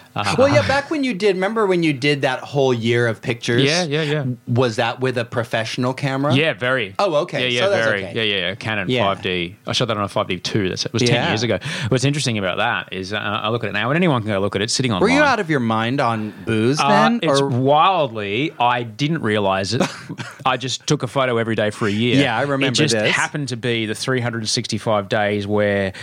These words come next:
Speaker 1: I hosted Idol by myself.
Speaker 2: This was
Speaker 1: I
Speaker 2: after James got the
Speaker 1: Yes.
Speaker 2: flick?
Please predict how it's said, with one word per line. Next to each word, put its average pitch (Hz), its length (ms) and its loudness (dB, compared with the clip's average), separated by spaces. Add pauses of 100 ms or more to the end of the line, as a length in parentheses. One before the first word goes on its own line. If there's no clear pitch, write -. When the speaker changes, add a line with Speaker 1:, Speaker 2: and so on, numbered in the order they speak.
(220)
Speaker 1:
I 107 300 2
hosted 120 500 -2
Idol 120 300 2
by 110 200 2
myself. 101 760 -2 (260)
Speaker 2:
This 151 120 2
was 165 120 4
Speaker 1:
I 156 60 4
Speaker 2:
after 147 180 -4
James 123 340 -4
got 131 160 -4
the 127 80 0
Speaker 1:
Yes. 151 300 2
Speaker 2:
flick? - 100 -16